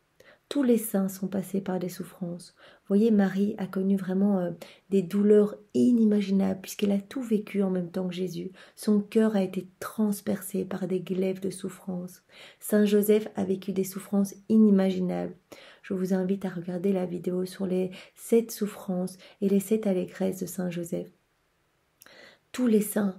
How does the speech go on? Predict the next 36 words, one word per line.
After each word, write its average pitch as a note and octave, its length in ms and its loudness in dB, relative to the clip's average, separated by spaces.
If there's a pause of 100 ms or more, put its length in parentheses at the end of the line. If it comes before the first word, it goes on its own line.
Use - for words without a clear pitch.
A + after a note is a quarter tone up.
(120)
vraiment, G#3+ 360 4 (100)
ils G#3 160 2
ont G#3 140 2 (140)
tout, - 160 -8
ils G#3+ 80 -4
sont A3+ 180 0
tous D4+ 320 -4
passés G3+ 520 -2 (380)
par G#3+ 360 0
des G3+ 100 -2
souffrances, F#3 680 -6 (300)
parce G#3 180 -2
que A3 100 4
l'amour A3 760 4
de F#3+ 160 -2
prédilection G3+ 760 2
de F#3+ 100 -2
Jésus F#3 500 -4 (380)
est G#3 100 2
la G3 140 2
croix. G3 400 -4 (720)
Et G#3 100 6
nous, B3 340 4
nous G#3+ 140 4
voudrions G3+ 600 2 (140)
éviter G#3 480 2
nos A3+ 140 2
croix A3 320 0
et - 20 2
nos G#3 100 2
souffrances. G#3+ 600 -6 (460)
Demandons A3 500 4
la G3 140 2
grâce F#3+ 400 -4
ce F#3+ 60 -4
matin. F#3 500 -4